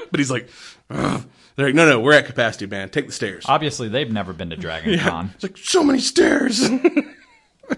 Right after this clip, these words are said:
Speaker 1: Uh, and, and then, uh, uh, freaking them having to go back to the seventies to, like, get an earlier version of the Tesseract and also steal some new Pym particles,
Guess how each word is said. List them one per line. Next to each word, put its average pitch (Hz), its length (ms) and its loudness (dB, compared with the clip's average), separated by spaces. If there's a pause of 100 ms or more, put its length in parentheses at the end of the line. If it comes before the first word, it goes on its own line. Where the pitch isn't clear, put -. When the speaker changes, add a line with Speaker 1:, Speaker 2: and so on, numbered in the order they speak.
(880)
Speaker 1:
Uh, 160 460 0 (520)
and, 143 180 4
and 147 380 0
then, 135 300 4
uh, 117 340 4 (840)
uh, 127 200 -6
freaking 131 360 0
them 127 160 4
having 131 220 2
to 117 60 0
go 120 100 2
back 117 240 4
to 120 80 -4
the 107 80 0
seventies 101 640 0
to, 107 140 -2
like, 101 480 -6
get 120 140 2
an 113 100 -2
earlier 113 400 0
version 107 360 0
of 104 80 -6
the 104 80 -6
Tesseract 104 600 -2
and 101 80 -2
also 104 460 -2 (1000)
steal 123 280 4
some 107 120 -2
new 107 140 4
Pym 113 420 -2
particles, 101 640 0